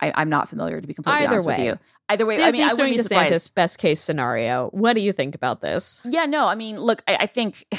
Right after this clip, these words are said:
Speaker 1: and, and it, it's, it's, I'm in a rare position of, like, being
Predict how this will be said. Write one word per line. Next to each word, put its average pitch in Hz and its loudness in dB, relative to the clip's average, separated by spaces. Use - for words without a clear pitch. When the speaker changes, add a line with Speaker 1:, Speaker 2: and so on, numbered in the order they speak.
Speaker 1:
and, 233 2
and - -2
it, 226 0
it's, 226 0
it's, - -2
I'm 254 2
in 254 0
a 240 -2
rare 240 0
position 247 -2
of, 196 2
like, 180 2
being 196 -2